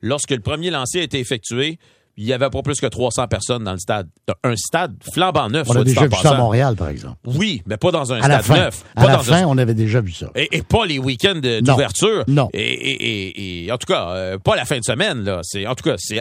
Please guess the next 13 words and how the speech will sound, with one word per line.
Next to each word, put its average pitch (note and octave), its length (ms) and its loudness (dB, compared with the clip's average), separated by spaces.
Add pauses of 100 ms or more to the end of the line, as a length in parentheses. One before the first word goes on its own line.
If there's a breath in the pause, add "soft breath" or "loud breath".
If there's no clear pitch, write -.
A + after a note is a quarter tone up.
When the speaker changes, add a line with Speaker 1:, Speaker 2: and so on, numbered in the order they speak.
Speaker 1:
assez A#3 300 -2
désolant. D3+ 480 -2 (280 soft breath)
Et G2+ 120 -8
curieusement, F3+ 540 -2
on - 20 -4
se C#3+ 100 -8
souvient D3 160 -4
que E3 100 -10
la A#2 60 -2
semaine C#3+ 220 -8
dernière, C3 320 -4
Bronfman B2 420 -4
avait, G#2+ 300 -4